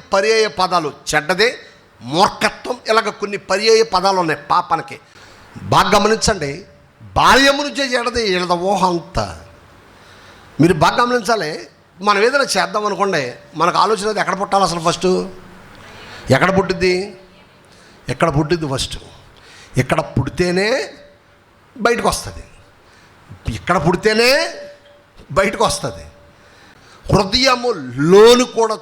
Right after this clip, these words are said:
చూస్తాడు, నీ తలంపులు అన్నీ చూస్తాడు. ఇవన్నీ నేను చెప్పినా బైబిల్ చెప్తుందా? బైబిల్ చెప్తున్న సత్యం. బ-, దేవుడికి, ఎందుకంటే మనం తయారు చేసిన వాళ్ళు ఎవరా?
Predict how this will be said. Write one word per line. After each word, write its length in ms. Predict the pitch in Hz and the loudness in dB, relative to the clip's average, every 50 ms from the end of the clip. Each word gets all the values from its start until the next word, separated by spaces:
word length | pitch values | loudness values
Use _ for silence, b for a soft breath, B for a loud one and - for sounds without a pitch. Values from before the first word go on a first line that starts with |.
| - | -10
చూస్తాడు, 420 | 180 165 - - - 151 139 - - - B B B B B B B | -14 -14 -10 -6 -4 -4 -4 -6 -10 -20 B B B B B B B
నీ 120 | 139 190 240 240 - - - | 2 4 4 4 2 0 0
తలంపులు 500 | 196 214 240 269 269 254 254 254 247 - - 147 | 2 4 4 4 4 2 0 -2 -2 -2 -2 -4
అన్నీ 380 | 170 196 233 254 269 285 311 | -6 -6 -4 -4 0 2 2
చూస్తాడు. 340 | 294 262 233 185 - 170 160 | 2 2 0 -2 -2 -8 -6
ఇవన్నీ 300 | 170 180 202 233 247 254 | -4 -2 -2 0 0 -2
నేను 200 | 233 214 226 240 247 | 0 0 0 2 2
చెప్పినా 340 | 233 185 220 220 214 220 | 0 2 2 2 2 2
బైబిల్ 340 | 262 254 277 262 254 254 240 233 | 2 2 2 0 0 0 -4 -4
చెప్తుందా? 400 | 226 - - 185 175 165 151 143 139 151 - - - - B B B B B B B 110 | -4 -4 -4 -6 -4 -4 -4 -4 -6 -10 -14 -20 -20 -20 B B B B B B B -4
బైబిల్ 460 | 110 139 180 226 254 254 277 269 214 | 0 2 2 2 0 0 -2 -4 -4
చెప్తున్న 360 | - 220 208 - - - 349 | -4 -8 -8 -8 -10 -14 -10
సత్యం. 400 | - - 160 143 - - 113 107 104 | -8 -8 -8 -8 -8 -10 -10 -8 -2
బ-, 140 | 127 151 151 135 139 | -2 -2 0 2 4
దేవుడికి, 400 | 180 214 233 226 214 175 170 180 175 - B B B B B 117 | 4 4 4 4 0 -4 -4 -6 -6 -6 B B B B B -8
ఎందుకంటే 300 | 113 127 156 196 - 233 | -2 0 2 2 2 2
మనం 200 | 202 190 156 - - | 2 0 -2 -2 -2
తయారు 180 | 143 147 180 | 0 0 0
చేసిన 220 | 196 220 220 185 226 | 0 0 0 0 0
వాళ్ళు 140 | 226 214 202 | 2 2 2
ఎవరా? 260 | 202 208 202 196 | 2 4 4 4